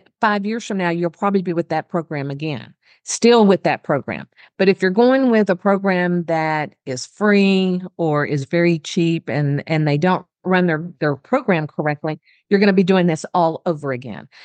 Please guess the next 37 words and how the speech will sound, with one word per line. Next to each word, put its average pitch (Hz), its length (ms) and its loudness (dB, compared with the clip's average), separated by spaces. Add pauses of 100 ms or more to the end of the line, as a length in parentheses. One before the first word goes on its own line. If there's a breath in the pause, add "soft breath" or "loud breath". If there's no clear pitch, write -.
(100)
So 185 240 4
in 175 120 4
my 233 180 6
opinion, 170 400 4
it's 156 120 -2
better 185 280 2
to - 80 -14
spend 165 240 -2
a - 20 0
little 165 220 0
money 156 260 -2
now 165 540 -2 (180)
and 165 200 -4
get 180 200 -2
that 175 220 -2
program, 170 480 0 (100)
get 190 180 -2
the 170 80 -4
stellar 175 640 0
program 180 540 0
that - 180 -6
answers 165 380 -4
all 160 180 2
your 160 160 -6
questions 202 640 -2
and 143 140 -2
does 156 240 -2
everything 170 360 -4
you 160 100 -4
need 156 200 -2
it - 140 -2
to 190 100 -2
do, 202 300 2 (340 loud breath)
and 185 200 0
stay 185 300 -2
with 165 280 -2
it, - 140 -12